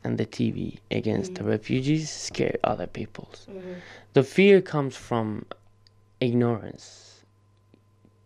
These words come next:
Speaker 1: Oh, it's better to call it lack of knowledge. Ignorance,
Speaker 2: Yeah.
Speaker 1: it's very big,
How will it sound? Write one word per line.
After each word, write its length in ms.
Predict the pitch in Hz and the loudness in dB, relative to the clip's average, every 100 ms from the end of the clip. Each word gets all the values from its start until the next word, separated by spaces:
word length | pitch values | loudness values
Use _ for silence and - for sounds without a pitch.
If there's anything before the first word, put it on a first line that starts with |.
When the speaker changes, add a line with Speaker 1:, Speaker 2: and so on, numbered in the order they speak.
| _ - - | _ -8 0
Speaker 1:
Oh, 160 | 120 | 2
it's 180 | 117 117 | 2 -2
better 280 | - 131 117 | 0 2 2
to 320 | - 113 104 - | 0 -2 -2 -6
call 320 | - 117 110 | -10 -6 -2
it 160 | 110 - | -2 0
lack 240 | 113 110 | 0 0
of 160 | 110 107 | -2 -4
knowledge. 400 | 107 101 - - | -4 -4 -6 -2
Ignorance, 460 | 123 139 135 120 - | 4 6 6 4 2
Speaker 2:
Yeah. 60 | |
Speaker 1:
it's 100 | 123 | 0
very 480 | 120 131 120 110 101 - | 4 4 6 4 -4 -4
big, 200 | - 117 | 2 2